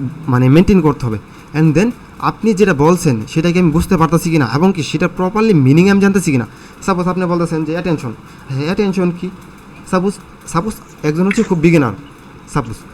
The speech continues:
এখন অ্যাটেনশন সে যদি না বুঝে অ্যাটেনশন কী, সে উচ্চারণটা ভালো বুঝতে পারে নাই, অ্যাটেনশন এর অর্থটা এটাও বুঝতে পারে নাই, তাহলে সে কি আপনারটা রিপ্লাই দিতে পারবে? কখনোই না।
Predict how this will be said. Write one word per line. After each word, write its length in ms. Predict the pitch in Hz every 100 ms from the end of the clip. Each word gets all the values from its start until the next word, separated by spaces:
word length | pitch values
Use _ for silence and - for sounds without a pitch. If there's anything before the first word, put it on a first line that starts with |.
| - - -
এখন 220 | 143 190 -
অ্যাটেনশন 500 | 180 202 202 220 208
সে 140 | 208
যদি 140 | 196
না 240 | 151 120 165
বুঝে 320 | 196 160 120
অ্যাটেনশন 440 | 131 165 190 196 170
কী, 220 | - 170 107 - - - -
সে 280 | - 160 196 - - -
উচ্চারণটা 480 | 160 165 190 190 190
ভালো 200 | 165 170
বুঝতে 240 | 165 170
পারে 160 | 160 147
নাই, 220 | 147 151 147 - -
অ্যাটেনশন 600 | 143 170 165 175 175 170 -
এর 140 | 147 151
অর্থটা 420 | 135 135 135 170
এটাও 140 | 156 160
বুঝতে 260 | 170 170
পারে 180 | 143 139
নাই, 240 | 135 139 139 - - -
তাহলে 200 | 139 143
সে 140 | 170
কি 120 | 175
আপনারটা 460 | 156 - 185 180 151
রিপ্লাই 260 | 156 170
দিতে 160 | 151 180
পারবে? 340 | 185 196 151 95 -
কখনোই 380 | 165 180 170 135
না। 140 | 101